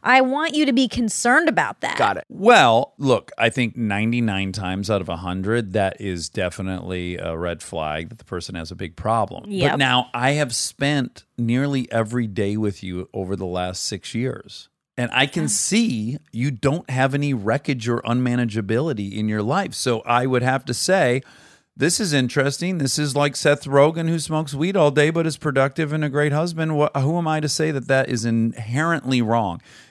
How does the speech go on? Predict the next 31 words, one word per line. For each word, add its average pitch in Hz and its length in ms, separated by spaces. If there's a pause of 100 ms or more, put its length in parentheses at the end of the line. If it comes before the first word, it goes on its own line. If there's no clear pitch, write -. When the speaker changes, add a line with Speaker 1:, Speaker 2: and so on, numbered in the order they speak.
Speaker 3:
If 123 160
there 135 220
are 113 320 (320)
downstream 135 1300
problems 135 600
as 107 100
a 107 60
result 120 480
of 117 180
your, 101 360
your 101 320
Perrier 98 500
with 90 180 (140)
vodka 90 420
in 101 140
it, 127 260
then 123 560
I'm 107 300
gonna 110 220
be 110 100
very 165 260
concerned 107 380
about 92 220
you 92 200
and 95 100
wanna 90 160
talk 87 200
to - 60
you 101 40
about 90 140
it. - 100